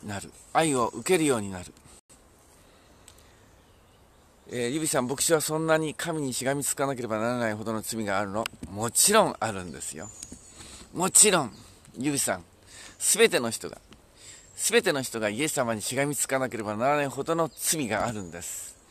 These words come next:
大罪があるんです。大罪があるんです。私たちはなかなかそれに気づきません。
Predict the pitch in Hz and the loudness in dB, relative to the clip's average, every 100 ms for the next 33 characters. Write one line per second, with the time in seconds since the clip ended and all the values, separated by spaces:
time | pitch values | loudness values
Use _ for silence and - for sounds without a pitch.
0 | - - - - - 180 - 175 170 147 | -20 -20 -20 -8 2 2 2 0 6 8
1 | 147 139 117 95 - - - - - - | 8 6 -2 -6 -6 -6 -6 -8 -12 -16
2 | - - - - - - - - 160 165 | -20 -20 -20 -20 -20 -20 -20 -2 0 0
3 | - 175 160 151 180 175 139 101 98 - | -2 0 2 2 2 2 -4 -8 -10 -12
4 | - - - - - - - - - - | -14 -18 -20 -20 -20 -20 -20 -20 -20 -20
5 | - - - - 113 151 127 120 127 120 | -20 -20 -20 -12 -6 -4 -4 -4 0 2
6 | 123 147 151 147 151 147 143 147 135 151 | 2 0 0 0 -2 -4 -4 -6 -6 -4
7 | 165 160 175 143 | -2 0 0 -2